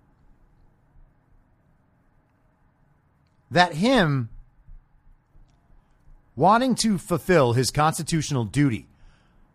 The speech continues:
by ensuring that the country is not stolen by <laughs> communists, for instance, and then to serve his second term,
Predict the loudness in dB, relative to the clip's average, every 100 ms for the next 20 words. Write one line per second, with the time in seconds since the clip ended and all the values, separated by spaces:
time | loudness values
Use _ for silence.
0 | _ _ -20 _ _ _ _ _ _ _
1 | _ -2 0 2 0 -2 0 2 4 2
2 | 2 -2 -4 -2 -2 0 -2 -2 0 0
3 | 0 0 -2 0 0 0 0 -2 -2 2
4 | 4 4 2 -2 -4 -8 -10 -10 -4 -2
5 | -2 -4 -6 -4 -4 -6 -10 -18 _ _
6 | _ _ _ -20 _ _ _ _ _ _
7 | _ _ _ _ -20 _ 0 0 2 2
8 | 2 2 2 4 4 2 -2 -8 _ _
9 | _ _ _ -10 -2 2 2 0 -2 0
10 | -2 -2 -6 -4 -4 -4 -6 -10